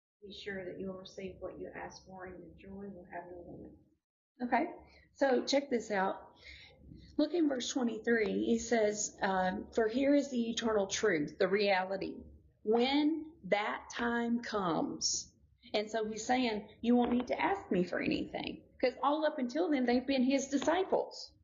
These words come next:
Speaker 2: They've been following him. So they've been asking him things, right? And so he's saying, "You won't need to do that anymore. But instead, you'll go directly to the Father."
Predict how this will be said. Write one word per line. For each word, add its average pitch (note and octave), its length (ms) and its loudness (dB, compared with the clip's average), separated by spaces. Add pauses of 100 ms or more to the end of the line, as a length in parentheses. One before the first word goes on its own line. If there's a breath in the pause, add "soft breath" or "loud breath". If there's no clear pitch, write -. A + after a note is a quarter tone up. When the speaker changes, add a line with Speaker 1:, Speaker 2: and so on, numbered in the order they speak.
(320)
Speaker 2:
They've A3 200 0
been D4 200 4
following A3 560 -2
him. G#4+ 460 -4 (240)
So C4+ 140 4
they've B3 240 2
been G#3+ 160 4
asking A#3 500 0
him A4+ 180 4 (160)
things, - 640 -4
right? A3+ 380 2 (480 loud breath)
And C#4 180 2
so C#4+ 140 4
he's C#4 180 0
saying, G4+ 360 2
"You C#4 100 0
won't D4+ 220 4
need D4 180 2
to D4 60 -2
do D#4 180 2
that F#4 260 0
anymore. G3+ 680 0 (480)
But B3 120 2
instead, B3+ 500 2
you'll D4 160 2
go B3 180 4
directly A3+ 600 0
to C4+ 160 2
the C4 160 2
Father." - 680 0